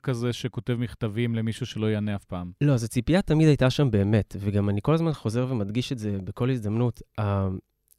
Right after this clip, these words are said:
Speaker 2: הפרויקט שלי לא נוצר בשביל, אה,
Speaker 1: להטריל.
Speaker 2: כן, הוא לא נוצר בשביל להיות גם אחר כך מוצג ב-, בקירות המוזיאון. באמת, באמת רציתי לשבת עם עופר בלוך לדבר איתו,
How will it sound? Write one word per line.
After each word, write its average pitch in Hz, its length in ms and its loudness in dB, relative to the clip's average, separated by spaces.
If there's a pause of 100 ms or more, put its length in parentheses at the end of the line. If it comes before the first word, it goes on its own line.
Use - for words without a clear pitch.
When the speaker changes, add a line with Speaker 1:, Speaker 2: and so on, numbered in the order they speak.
(160)
Speaker 2:
הפרויקט 123 320 2
שלי 151 200 2
לא 107 180 4
נוצר 101 500 -2
בשביל, 98 720 -6 (200)
אה, 98 240 -4 (500)
Speaker 1:
להטריל. 90 420 -8 (420)
Speaker 2:
כן, 139 320 2
הוא 110 100 -2
לא 120 80 4
נוצר 147 280 0
בשביל 113 440 -2
להיות 110 260 0
גם 120 180 0
אחר 107 180 -2
כך 117 160 -4
מוצג 104 320 -2 (100)
ב-, 101 260 2 (220)
בקירות 107 480 0
המוזיאון. 98 480 0 (100)
באמת, 113 520 0
באמת 110 340 2
רציתי 113 420 -4
לשבת 117 440 -2
עם 101 80 -2
עופר 98 240 -4
בלוך 101 340 0
לדבר 98 360 -2
איתו, 95 220 -12